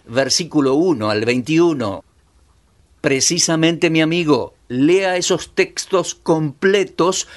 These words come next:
con detenimiento en casa. Pero por unos minutos en nuestro espacio radial, le voy a leer algunos versículos del Salmo veintidós. Ese cántico de dolor y angustia,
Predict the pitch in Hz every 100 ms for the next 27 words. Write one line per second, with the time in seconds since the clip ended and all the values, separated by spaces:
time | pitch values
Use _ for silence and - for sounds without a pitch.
0 | - - 175 247 233 226 208 208 170 147
1 | 143 131 170 165 - _ 208 220 208 240
2 | 233 190 120 98 _ _ - - - 196
3 | 190 208 269 247 180 185 196 175 156 135
4 | 147 151 131 - 160 156 127 123 156 156
5 | 123 - 143 _ - 131 214 156 127 175
6 | 208 202 202 190 185 202 175 170 233 170
7 | 131 104 110 107 156 156 151 165 160 190
8 | 220 214 - - - _ _ _ _ _
9 | _ _ - 127 147 - 139 123 _ -
10 | 160 151 131 143 147 135 135 131 123 143
11 | 185 185 151 139 135 175 180 - 170 117